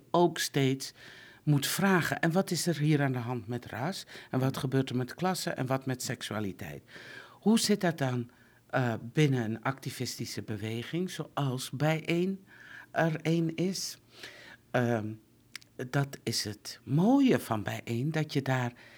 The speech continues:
inderdaad mensen bij elkaar ziet komen die dit ideaal belichamen. Het zijn jonge en oude mensen,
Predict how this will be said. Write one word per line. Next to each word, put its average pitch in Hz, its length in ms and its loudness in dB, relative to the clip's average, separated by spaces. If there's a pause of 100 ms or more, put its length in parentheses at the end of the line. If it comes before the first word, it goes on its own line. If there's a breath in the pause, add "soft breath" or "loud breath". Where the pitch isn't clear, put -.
(200 loud breath)
inderdaad 143 720 0 (480 loud breath)
mensen 165 460 4
bij 139 120 2
elkaar 151 380 0
ziet 139 260 -6
komen 120 440 -4 (960 soft breath)
die 196 440 2
dit 190 420 2 (880)
ideaal 160 560 4
belichamen. 139 800 0 (260 loud breath)
Het - 200 -2
zijn 135 180 2
jonge 175 360 4
en 120 260 -4
oude 165 360 -2
mensen, 143 520 -6